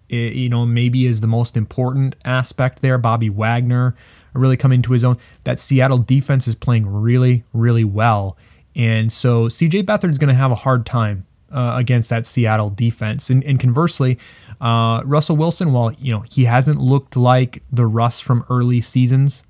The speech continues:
uh, from the early season in a little bit here, uh, Chris Carson is running well.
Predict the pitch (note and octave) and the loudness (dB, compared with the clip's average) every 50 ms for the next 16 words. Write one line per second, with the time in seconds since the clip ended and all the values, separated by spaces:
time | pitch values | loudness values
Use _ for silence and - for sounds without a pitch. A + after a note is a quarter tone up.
0 | _ - - B2 A#2 A#2 A#2 A#2 - - - C3 B2+ B2+ C3 C3 C3+ C3 B2 - | _ -10 -6 -2 -2 0 -2 -2 -4 0 2 2 4 4 2 2 2 2 0 2
1 | - D3+ D#3+ E3 G3+ G3 - _ _ _ _ _ - C#3+ C3+ B2+ B2+ B2+ C3+ C3+ | 2 0 2 2 0 -2 -4 _ _ _ _ _ -4 -2 0 2 2 2 2 0
2 | B2 A#2+ C#3+ - - C#3 F3 E3+ F3 F3 E3+ - _ - _ _ _ _ - - | 0 0 -2 -4 -4 -4 -4 -2 -2 -2 -4 -6 _ -20 _ _ _ _ -4 -2
3 | B2 B2 A#2+ A#2+ A#2 - - C#3 - - - C3 C3+ C3 - C#3+ B2+ A#2+ A2 G#2 | 0 2 2 0 0 0 0 -2 0 0 0 0 0 2 2 2 2 2 0 0
4 | A#2 A2+ A2 A2 G2+ G2 F#2+ G#2 G#2+ A2 A2+ A#2 A2+ A2+ A2 - | 0 0 0 0 0 -2 -2 -2 0 0 0 0 0 -2 -2 -6